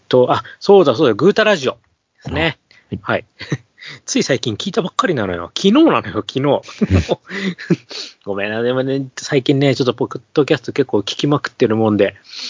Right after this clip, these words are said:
Speaker 1: はい、すいません。名前ど忘れしました。申し訳ありません。ね、ケータマンさんからいただいております。「元のはやったことないんですけど、話を聞いて興味持ったんで、パンツァードラグーンリメイク買っちゃいました。」ということで、コメントいただいております。ありがとうございます。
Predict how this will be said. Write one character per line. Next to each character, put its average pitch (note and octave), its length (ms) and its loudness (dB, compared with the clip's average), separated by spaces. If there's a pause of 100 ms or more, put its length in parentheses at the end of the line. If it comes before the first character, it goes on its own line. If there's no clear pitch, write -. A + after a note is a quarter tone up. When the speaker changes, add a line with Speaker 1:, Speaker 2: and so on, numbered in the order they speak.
(200)
Speaker 1:
は A#2 180 2
い、 G#2+ 60 0
す - 60 -8
い - 40 -2
ま A#2 80 2
せ A2+ 100 0
ん。 G#2 60 2
名 A2 80 2
前 A2+ 160 2
ど A2+ 120 4
忘 G#2 180 -2
れ F2+ 80 -6
し A2 100 -8
ま F#2+ 100 -4
し - 40 -6
た。 G#2+ 80 0
申 G2 120 0
し - 80 -2
訳 G#2 160 0
あ F#2+ 40 2
り F2 80 -2
ま F2 100 -10
せ F#2 100 -8
ん。 - 40 -14 (340)
ね、 - 140 -4 (240)
ケ C#3 100 2
ー A#2+ 40 0
タ A2 120 0
マ G#2 120 0
ン G2 60 -4
さ G#2+ 100 -2
ん F#2+ 80 -4
か B2+ 80 0
ら F#3+ 100 2
い E3 80 -2
た C#3 120 -4
だ C3 100 0
い B2 80 -2
て - 220 -4
お C3 120 4
り C#3+ 100 2
ま D#3+ 80 2
す。 - 140 -8 (260)
「元 E3 240 4
の C4 100 2
は B3 100 4
や F#3+ 100 4
っ - 20 -20
た - 120 -2
こ G#3 100 2
と F#3+ 100 2
な F#3 80 2
い F#3 80 0
ん F3+ 60 0
で E3+ 100 6
す - 80 -10
け F3 80 0
ど、 F3+ 140 4
話 F3 400 0
を E3 120 6
聞 D3+ 140 0
い C3 40 0
て C3+ 120 2
興 E3 200 4
味 D3 120 2
持 C3+ 120 0
っ C3 40 -6
た - 180 0
ん C3 60 -2
で、 D#3+ 100 4
パ - 180 -6
ン D3+ 40 -6
ツ F3 100 -2
ァ E3 80 4
ー E3 40 2
ド E3 80 2
ラ E3+ 80 4
グ D#3+ 100 0
ー E3 40 2
ン D#3+ 80 0
リ E3 120 6
メ A3+ 180 4
イ A3+ 60 0
ク - 140 -2
買 - 160 -4
っ - 100 -12
ち - 100 -2
ゃ - 40 0
い F3+ 80 -2
ま F3 120 2
し - 60 -4
た。」 C#3+ 500 4
と C3 60 0
い B2+ 40 0
う A#2 40 -2
こ A#2+ 100 -2
と C#3 100 4
で、 A#2 120 0 (480)
コ B2 80 -4
メ A2+ 120 2
ン G#2 80 -2
ト A2 120 2
い G2+ 80 0
た G#2 140 -4
だ G2+ 120 4
い G2+ 80 -2
て G#2 160 -2
お G2+ 120 4
り A#2+ 100 2
ま E3+ 140 2
す。 F#3 120 0
あ F3 80 4
り E3 80 2
が D#3+ 120 2
と E3 160 4
う - 20 6
ご D#3+ 100 4
ざ D3+ 80 4
い D3 60 2
ま C#3 140 0
す。 - 140 -18